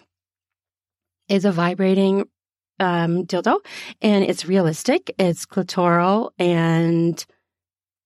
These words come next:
you can use it for anal as well. Stimulation. It has strong suction. It has veins and ridges. It looks like a real cock. It is firm yet soft, squishy at the top. It's realistic. It's, I guess this one's eight and a half inches,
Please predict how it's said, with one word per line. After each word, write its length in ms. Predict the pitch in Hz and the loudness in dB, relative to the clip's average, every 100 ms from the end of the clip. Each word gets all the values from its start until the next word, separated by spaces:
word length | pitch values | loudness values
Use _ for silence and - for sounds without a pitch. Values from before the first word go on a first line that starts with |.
| _ _ _ _ | _ _ _ _
you 100 | 190 | -12
can 160 | 175 185 | -6 0
use 200 | 180 151 | 0 0
it 80 | 202 | -4
for 160 | 320 311 | -4 0
anal 360 | 190 160 160 | 2 2 0
as 120 | 247 - | -2 -2
well. 280 | 165 160 | 0 0
Stimulation. 720 | 311 - 196 196 180 196 269 302 | 0 0 2 2 2 0 0 -2
It 100 | 185 | -2
has 180 | 156 143 | -6 -6
strong 300 | - 180 208 | -4 -4 -2
suction. 480 | 226 220 - 233 247 - - - | -2 -2 0 0 0 -8 -14 -2
It 80 | |
has 200 | 254 262 | 0 0
veins 440 | 196 185 190 202 208 | 0 2 4 2 2
and 160 | 247 | 2
ridges. 400 | 175 175 220 320 | 0 0 0 0
It 80 | - | -2
looks 200 | 165 - | -6 -8
like 120 | 190 | -8
a 100 | 190 | -6
real 440 | 175 160 156 160 165 _ | -2 0 0 0 -4 _
cock. 440 | - 175 151 165 - - - - - | -8 -4 -4 -6 -16 -20 -20 -20 -8
It 100 | - | -4
is 120 | 208 | -4
firm 440 | - - 202 214 247 | -4 0 2 4 4
yet 240 | 247 254 | 2 -2
soft, 500 | - - 170 175 - | -6 -4 -4 -4 -6
squishy 480 | - 277 - 180 185 _ _ _ | -2 -2 0 0 -2 _ _ _
at 160 | 185 190 | -8 -4
the 80 | 220 | -4
top. 360 | - 160 156 | -2 -2 -2
It's 160 | 320 - | -2 0
realistic. 560 | 349 277 196 - 170 - | 0 2 0 -4 -6 -2
It's, 240 | 214 - - - | -2 -2 -10 -4
I 60 | 254 | -2
guess 160 | 294 | -2
this 220 | - 294 | -4 -2
one's 180 | 254 220 - | 0 0 0
eight 160 | 202 | -2
and 80 | - | 0
a 40 | 220 | 0
half 340 | 202 202 220 | 0 0 -2
inches, 480 | - 175 254 349 - | -4 -2 0 0 -2